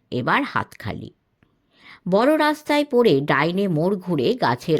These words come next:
আড়াল হয়ে গেছেন ভদ্রলোক। সাড়ে ছটা বেজে গেছে,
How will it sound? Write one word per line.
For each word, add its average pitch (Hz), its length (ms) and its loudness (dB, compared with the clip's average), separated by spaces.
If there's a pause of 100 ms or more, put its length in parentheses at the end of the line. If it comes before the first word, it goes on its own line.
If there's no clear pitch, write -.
আড়াল 135 360 0
হয়ে 120 240 0
গেছেন 202 460 -6
ভদ্রলোক। 92 760 -8 (1400)
সাড়ে 302 400 0
ছটা 240 280 0
বেজে 170 320 2
গেছে, 165 480 -2